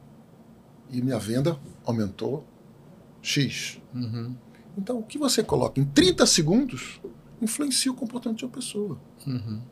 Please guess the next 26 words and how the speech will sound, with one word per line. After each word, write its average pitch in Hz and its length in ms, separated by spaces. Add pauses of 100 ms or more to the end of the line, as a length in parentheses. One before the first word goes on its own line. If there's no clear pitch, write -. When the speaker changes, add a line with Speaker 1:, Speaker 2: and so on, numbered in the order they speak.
(1080)
Speaker 1:
Então, 175 240
o 208 40
que 254 120
não 233 100
faria 175 280
um, 180 160
um, 147 360
um, 143 560 (480)
um 143 120
audiovisual 131 440
de 139 100
cento 139 260
e 120 40
vinte 131 360 (640)
minutos? 165 560 (260)
Speaker 2:
Não, 180 220
e 127 120
um 175 120
jogo 170 360
repetidas 185 680
fases 139 680
e 120 320
sendo 135 280
jogado 135 320
durante 147 300
horas 123 760